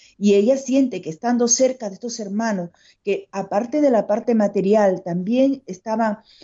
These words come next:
pobres en, en la, en cuanto a la doctrina, y ella tenía ese temor de no haberle dado todo con esa, eh, evangelización,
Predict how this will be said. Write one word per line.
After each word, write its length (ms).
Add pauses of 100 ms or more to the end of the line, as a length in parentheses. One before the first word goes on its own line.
(320)
pobres 440
en, 220
en 160
la, 80
en 80
cuanto 320
a 20
la 120
doctrina, 680
y 280
ella 100
tenía 260
ese 180
temor 600 (380)
de 120
no 120
haberle 340
dado 340
todo 360
con 200 (280)
esa, 400
eh, 420
evangelización, 1120